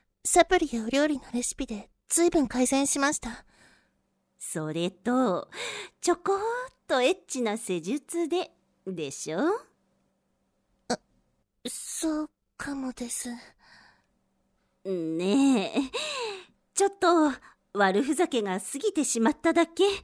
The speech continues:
Speaker 2: ねえ、許してもらえる？
Speaker 1: はい。
Speaker 2: <laughs> ありがとう。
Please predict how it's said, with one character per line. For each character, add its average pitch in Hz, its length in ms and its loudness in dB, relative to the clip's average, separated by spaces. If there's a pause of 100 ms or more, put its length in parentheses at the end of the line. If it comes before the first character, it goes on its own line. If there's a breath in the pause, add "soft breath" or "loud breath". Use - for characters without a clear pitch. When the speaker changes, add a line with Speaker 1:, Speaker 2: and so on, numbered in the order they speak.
(1300 loud breath)
Speaker 2:
ね 170 960 -2 (600 loud breath)
え、 185 240 2
許 170 140 0
し - 180 -2
て 180 360 -4
も 151 200 -2
ら 143 140 -4
え 254 180 0
る？ 311 100 -4 (1700)
Speaker 1:
は - 420 -8
い。 277 100 -6 (1300 soft breath)
Speaker 2:
<laughs> 554 880 2
あ 294 160 10
り 302 140 4
が 330 160 8
と 339 200 6
う。 392 60 10